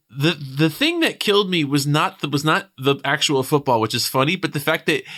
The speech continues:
he puts, like, a big football jersey number on the back of Zamis's, like, jumpsuit in, in, in, like, tape or paint or something. <laughs> He writes, like, a big nineteen on his back.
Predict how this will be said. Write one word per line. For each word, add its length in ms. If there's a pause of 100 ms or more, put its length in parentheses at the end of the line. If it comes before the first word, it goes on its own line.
(120)
he 120
puts, 320
like, 160
a 60
big 280
football 500
jersey 400
number 520 (220)
on 140
the 80
back 300
of 80
Zamis's, 640
like, 160
jumpsuit 560 (360)
in, 300 (300)
in, 180 (200)
in, 140
like, 220
tape 420
or 120
paint 360
or 120
something. 540
<laughs> 40
He 120
writes, 260
like, 160
a 60
big 280
nineteen 540
on 140
his 140
back. 180